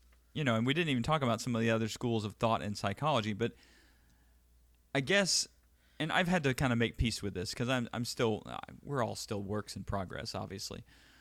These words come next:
But if the client doesn't see me, so the true humanistic vision is, if the client doesn't see me, the client will be fine. Kind of, because otherwise,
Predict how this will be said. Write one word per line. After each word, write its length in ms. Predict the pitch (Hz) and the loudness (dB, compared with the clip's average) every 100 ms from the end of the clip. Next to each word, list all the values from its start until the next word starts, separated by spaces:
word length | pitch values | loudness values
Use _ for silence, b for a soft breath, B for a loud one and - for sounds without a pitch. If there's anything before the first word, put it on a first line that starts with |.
| b b b b _ - | b b b b _ 0
But 360 | 135 117 110 - - _ _ _ _ _ _ _ _ _ _ - | 2 4 0 -4 -20 _ _ _ _ _ _ _ _ _ _ 4
if 300 | 165 151 - | 4 4 -2
the 100 | 147 | -4
client 460 | - 151 156 - | -2 0 0 0
doesn't 320 | 135 123 120 | 0 0 -2
see 260 | - - 185 | -4 -4 -2
me, 320 | 110 80 - - - | -2 -4 -12 -16 -8
so 240 | - 156 131 | 4 4 6
the 120 | 165 | 2
true 320 | - - 220 | 0 0 0
humanistic 640 | 175 - 143 127 123 123 104 | 0 0 2 2 0 -2 -2
vision 340 | 120 107 110 | -2 -2 -2
is, 340 | 98 113 104 - b b b | -2 -2 -4 -12 b b b
if 100 | - | -12
the 80 | 120 | -6
client 300 | - 165 156 | 2 2 4
doesn't 200 | 147 127 | 2 0
see 180 | 123 156 | 0 0
me, 80 | 127 | 0
the 80 | 110 | 0
client 300 | - 117 90 | 2 2 2
will 80 | 101 | -2
be 80 | 107 | -2
fine. 320 | 107 76 - - _ _ _ _ _ _ _ _ _ _ _ _ _ _ _ - - | -2 -2 -6 -18 _ _ _ _ _ _ _ _ _ _ _ _ _ _ _ -16 0
Kind 300 | 185 147 110 | 2 4 0
of, 160 | - | -4
because 460 | 226 - 139 123 - b b | -2 4 4 4 -2 b b
otherwise, 580 | 147 175 143 135 131 123 | 2 4 6 6 4 0